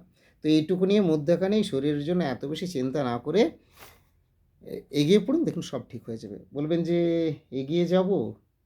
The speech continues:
সব ঠিক হয়ে যাবে, তাই কি হয়?" হ্যাঁ, তাই হয়। বসুদেব চিন্তা করছিলেন যে দরজাগুলো তো বন্ধ আছে, ভগবান শ্রীকৃষ্ণচন্দ্র বলে দিয়েছেন যে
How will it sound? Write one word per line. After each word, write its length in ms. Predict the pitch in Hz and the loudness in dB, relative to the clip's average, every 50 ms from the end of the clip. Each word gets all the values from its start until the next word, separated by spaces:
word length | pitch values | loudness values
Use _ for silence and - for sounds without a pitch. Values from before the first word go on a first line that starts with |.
| _ _ _ | _ _ _
সব 260 | - - 151 143 - | -14 -14 -14 -12 -10
ঠিক 180 | - 147 147 - | -8 -8 -6 -4
হয়ে 120 | 180 175 | -4 -2
যাবে, 200 | 185 185 156 135 | -2 -2 -2 -2
তাই 240 | 92 - 127 135 139 | -2 -2 -2 -2 -2
কি 140 | 139 156 143 | -4 -6 -8
হয়?" 240 | 156 160 147 127 | -6 -4 -6 -4
হ্যাঁ, 140 | 117 139 143 | -4 -4 -4
তাই 240 | 139 - 151 151 143 | -2 -2 -2 -2 -2
হয়। 320 | 110 131 143 143 113 - - _ _ _ _ _ _ _ - - | 0 0 2 2 0 -2 -6 _ _ _ _ _ _ _ -4 0
বসুদেব 380 | 147 151 156 208 196 226 233 | 2 4 6 8 8 8 8
চিন্তা 340 | - - 202 185 185 196 208 | 6 2 0 2 2 2 2
করছিলেন 440 | 180 214 214 214 - - 220 226 220 | 2 2 -2 -2 -2 0 0 2 2
যে 140 | 190 202 185 | 2 2 2
দরজাগুলো 500 | 175 175 175 165 170 190 170 180 185 185 | 4 2 2 2 2 2 2 2 0 0
তো 120 | 185 185 | 0 0
বন্ধ 300 | 151 156 160 170 180 185 | 0 2 2 2 4 4
আছে, 440 | 190 190 185 185 202 196 170 117 - - _ _ _ _ _ _ _ - | 4 2 2 0 -2 0 0 -2 -4 -8 _ _ _ _ _ _ _ -2
ভগবান 380 | 127 151 156 156 165 170 170 165 | 0 2 4 6 6 4 4 2
শ্রীকৃষ্ণচন্দ্র 720 | 170 - 156 151 143 - 165 160 170 165 165 160 165 143 | 0 -4 -6 -6 -4 -4 -4 -2 -2 -2 0 0 -2 0
বলে 180 | 135 151 156 | 0 0 0
দিয়েছেন 540 | 147 151 165 170 170 - 147 127 110 - - _ _ _ _ _ _ | 2 2 0 0 0 0 -2 -2 -4 -6 -12 _ _ _ _ _ _
যে 440 | - 120 131 131 127 120 113 104 - | -8 -4 -2 -2 0 -2 -2 -4 -6